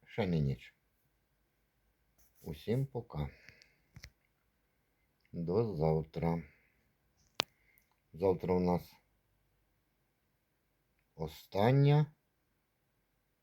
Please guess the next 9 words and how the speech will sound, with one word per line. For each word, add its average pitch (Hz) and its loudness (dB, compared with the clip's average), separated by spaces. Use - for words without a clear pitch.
сушка. - -6
Остання 90 -2
порція. 73 -6
Яка 82 -8
це 117 -6
вже 107 0
буде 101 0
по, 98 -6
по-моєму, 113 0